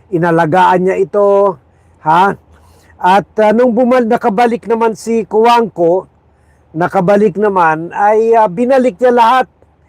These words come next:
kay Kuwangko. Kaya doon na bumilib sa kanya si Kuwangko at, ah, ah, in nineteen ninety-nine, ginawa siya vice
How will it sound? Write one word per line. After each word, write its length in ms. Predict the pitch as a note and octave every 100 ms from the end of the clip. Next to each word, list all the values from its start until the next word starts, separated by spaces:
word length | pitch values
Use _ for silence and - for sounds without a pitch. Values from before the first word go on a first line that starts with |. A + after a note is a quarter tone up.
| _ _ _ _
kay 160 | G3+ A3
Kuwangko. 640 | A3+ B3 A#3 G#3 G#3+ B3
Kaya 320 | A3 A3 A3+ A3+
doon 480 | F#3 A3 A#3+ A3+ G#3+
na 320 | G#3+ G#3+ G#3 E3+ _ _ _ _
bumilib 560 | E3+ F3+ G#3+ A3+ A3 E3+
sa 160 | G#3
kanya 320 | G3+ G#3 G#3 -
si 160 | G#3
Kuwangko 640 | G3 G#3 A3+ G#3 F#3+ G3 G3+
at, 320 | F3+ G3 F#3+ -
ah, 320 | G3+ G3 G3 F3 - _ _ _ _ -
ah, 320 | F3 F#3 F#3+
in 160 | F#3+ G3+
nineteen 480 | G#3 G#3+ F3 G#3+ G#3
ninety-nine, 800 | G#3 E3+ G#3+ G3+ F#3 F#3 G3 E3+
ginawa 400 | G3 G3+ G3+ G3
siya 200 | G#3+ G#3 G#3 G3 G3 B2 _ _ _ -
vice 320 | C#3+ G#3 G3+